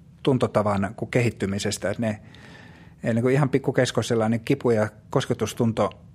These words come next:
niin kuin menee kaikki yhdessä. Ja sit pikkuhiljaa lapsi alkaa oppimaan.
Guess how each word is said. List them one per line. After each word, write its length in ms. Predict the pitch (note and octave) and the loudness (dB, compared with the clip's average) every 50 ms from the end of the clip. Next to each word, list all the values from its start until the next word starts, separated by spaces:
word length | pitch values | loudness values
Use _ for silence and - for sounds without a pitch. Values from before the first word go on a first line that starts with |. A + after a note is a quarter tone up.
| - - - - - | -20 -20 -20 -14 -10
niin 100 | C3+ B2 | -10 -6
kuin 120 | - A#2+ | -2 0
menee 220 | B2 A#2+ B2 A#2+ A2+ | 0 2 2 2 2
kaikki 360 | - C3+ A#2+ A2+ - - A#2 | 4 2 2 2 2 2 2
yhdessä. 460 | A2 A#2+ G#2+ G#2+ G2 - - - - - - - - - - - - - - | 2 2 2 0 -2 -4 -4 -6 -8 -10 -14 -20 -20 -20 -20 -20 -18 -8 -4
Ja 60 | C3+ A#2+ | -2 0
sit 260 | - C3 - - - | 0 -2 -2 -2 -4
pikkuhiljaa 480 | D3+ - - D3 C3 C3 B2 B2 A#2+ | -4 -2 0 0 2 2 4 4 4
lapsi 340 | B2 C3 C3 - - C3 A2+ | 4 2 2 2 0 0 0
alkaa 320 | G2 A2 A#2 - - A#2+ A#2 | 0 -2 -2 0 2 4 4
oppimaan. 640 | B2+ D3 C#3+ - - A#2 G#2+ G#2+ G2+ G2+ G2+ F#2+ | 4 4 2 0 -2 0 2 2 0 0 -2 -4